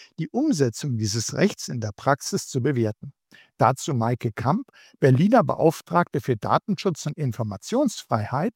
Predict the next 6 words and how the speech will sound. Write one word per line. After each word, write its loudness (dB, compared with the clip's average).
und -2
zwanzig -4
fünfundzwanzig 0
Vorsitzende 0
der 6
Datenschutzkonferenz. -2